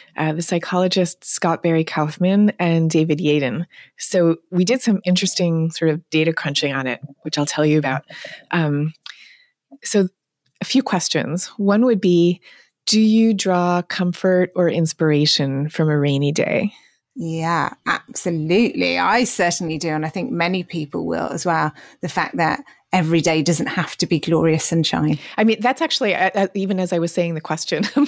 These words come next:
Speaker 1: wondering if that question plays differently in the U K where you have so much rain. Because, like, even for me,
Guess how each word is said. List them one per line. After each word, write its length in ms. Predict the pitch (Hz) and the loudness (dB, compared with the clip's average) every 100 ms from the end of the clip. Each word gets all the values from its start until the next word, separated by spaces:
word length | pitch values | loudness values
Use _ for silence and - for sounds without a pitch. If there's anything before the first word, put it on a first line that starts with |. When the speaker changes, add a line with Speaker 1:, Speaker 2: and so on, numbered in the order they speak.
| - | 2
Speaker 1:
wondering 380 | 349 - 381 349 | 0 0 0 0
if 100 | - | 0
that 160 | 233 | -2
question 400 | - 220 - 214 - 285 233 | 0 -2 0 -4 -4 -14 -10
plays 320 | - 233 208 | -2 0 2
differently 480 | 196 180 196 - 208 | 0 0 0 2 2
in 80 | 208 | 2
the 80 | 190 | 2
U 140 | 185 | 0
K 320 | 185 180 185 | 0 0 2
where 120 | 220 | 0
you 160 | 190 185 | 0 -2
have 120 | 175 | -4
so 260 | - - 165 | -4 0 0
much 220 | 175 - | 0 0
rain. 360 | 196 214 277 285 | 2 2 0 -2
Because, 300 | 226 247 220 | 0 0 2
like, 180 | 220 | 0
even 220 | 233 233 214 | 0 0 0
for 160 | 226 | 0
me, 360 | 190 180 262 | 0 0 -2